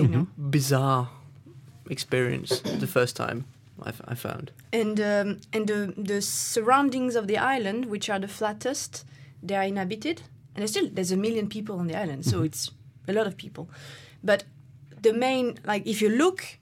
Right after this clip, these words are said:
Speaker 1: from the air, the island is a volcano full of, uh, tropical vegetation.
Speaker 3: Wow.
Speaker 1: So there's, the least you can say is there's trees everywhere. There's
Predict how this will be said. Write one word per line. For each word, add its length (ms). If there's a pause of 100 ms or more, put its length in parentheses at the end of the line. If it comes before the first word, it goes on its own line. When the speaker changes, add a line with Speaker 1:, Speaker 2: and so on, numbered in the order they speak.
Speaker 1:
from 260
the 200
air, 400
the 140
island 380
is 120
a 60
volcano 540
full 260
of, 200
uh, 260
tropical 500
vegetation. 720
Speaker 3:
Wow. 160
Speaker 1:
So 400
there's, 380 (720)
the 100
least 220
you 80
can 140
say 280
is 100
there's 260
trees 320
everywhere. 540 (240)
There's 260